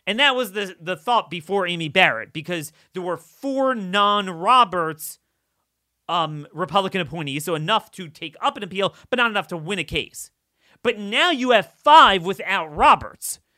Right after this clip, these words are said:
So there's no excuse, but the answer is they're all a bunch of Muppets, and they take turns screwing you. Sometimes it's all three,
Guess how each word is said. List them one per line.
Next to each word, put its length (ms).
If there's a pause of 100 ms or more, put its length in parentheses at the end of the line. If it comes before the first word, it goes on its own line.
(160)
So 480 (120)
there's 260
no 160
excuse, 460
but 180
the 120 (360)
answer 420
is 400 (320)
they're 120
all 160
a 40
bunch 260
of 80
Muppets, 540 (160)
and 120
they 120
take 260
turns 400
screwing 420
you. 220 (200)
Sometimes 500
it's 100
all 160
three, 540